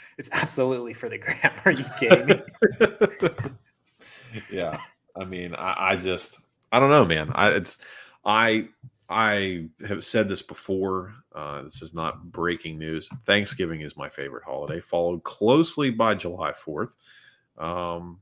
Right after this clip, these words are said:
Speaker 2: so yeah, I, I don't know what to do with this, man. I, I hate that my, my holiday gets overshadowed.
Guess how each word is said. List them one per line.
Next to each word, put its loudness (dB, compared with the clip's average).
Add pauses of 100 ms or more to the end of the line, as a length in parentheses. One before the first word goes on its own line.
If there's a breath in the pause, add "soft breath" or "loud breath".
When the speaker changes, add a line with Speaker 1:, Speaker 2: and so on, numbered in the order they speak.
(160)
Speaker 2:
so -6
yeah, -8 (220)
I, -10 (960)
I -8
don't -2
know -2
what -2
to -12
do 0
with -6
this, -12
man. -10
I, -6
I -2
hate 0
that -8
my, -2
my -4
holiday -4
gets -10
overshadowed. -10